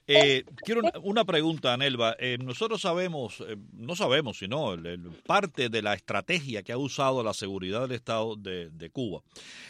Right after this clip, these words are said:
Speaker 1: es, eh, tratar de intercambiar, eh, represión por abandono del país, represión por abandono de ideas, eh, etcétera. Eso, eso es algo común en el tratamiento de la contrainteligencia cubana.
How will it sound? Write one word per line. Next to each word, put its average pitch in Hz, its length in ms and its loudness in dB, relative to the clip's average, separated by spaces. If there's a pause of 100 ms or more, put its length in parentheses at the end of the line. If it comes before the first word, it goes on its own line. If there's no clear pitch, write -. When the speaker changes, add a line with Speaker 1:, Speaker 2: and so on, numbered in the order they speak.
(140)
Speaker 1:
es, 160 440 2
eh, 143 120 -2
tratar 143 520 2
de 135 240 -2
intercambiar, 127 1080 -4 (460)
eh, 123 460 0 (120)
represión 151 1080 0
por 147 180 6
abandono 131 560 2
del 127 180 0
país, 92 520 -2
represión 175 880 0
por 143 200 0
abandono 139 720 0
de 120 180 -2
ideas, 117 680 2
eh, 110 240 -2
etcétera. 117 560 0
Eso, 160 260 -2
eso 170 240 -2
es 175 60 -2
algo 185 440 0 (100)
común 165 540 4
en 131 340 -2
el 123 260 -2
tratamiento 127 580 -2
de 131 100 0
la 113 120 0
contrainteligencia 110 920 -4
cubana. 92 380 -4